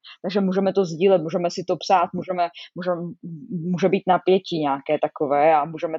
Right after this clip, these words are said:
to sdílet vlastně tady z ty emoce. A samozřejmě je to i o tom, o, i ně-, o nějaké jako v spravedlnosti, že máme pocit, že teda spravedlnosti bylo učiněno zadost a takovýhle, že jsme se na tom třeba i trochu podíleli právě tím,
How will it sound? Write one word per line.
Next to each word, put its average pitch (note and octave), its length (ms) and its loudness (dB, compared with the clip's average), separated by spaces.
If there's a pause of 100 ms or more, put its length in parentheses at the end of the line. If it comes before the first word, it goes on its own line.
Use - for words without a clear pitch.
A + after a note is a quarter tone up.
to E3 60 -12
sdílet D#3+ 460 -6
vlastně E3 280 -4
tady D#3+ 160 0
z - 80 -18
ty - 140 -2
emoce. D#3 340 -8 (560)
A D#3 120 4
samozřejmě F#3+ 600 0
je F#3+ 100 6
to G3 140 2
i F#3 240 4
o - 120 -2
tom, G3 320 -4 (360)
o, F3 120 0
i G#3 100 -2
ně-, F#3 240 2
o - 40 -6
nějaké F#3 320 -4
jako F#3 280 -6 (640)
v - 160 -18
spravedlnosti, F3+ 720 0
že D#3 120 -10
máme D#3 320 -8
pocit, F3 200 -14
že E3+ 100 -10
teda E3+ 160 -4
spravedlnosti E3 720 -6
bylo E3 220 -2
učiněno E3 520 -8
zadost D#3 440 -2
a D#3+ 60 -4
takovýhle, D#3+ 520 -4
že D#3 60 -16
jsme E3+ 160 -12
se F3+ 60 -8
na D#3 100 2
tom E3 120 -14
třeba D#3 200 -6
i D3+ 100 -2
trochu E3 300 -8
podíleli D3 420 -2
právě C#3+ 380 0
tím, D#3 160 -18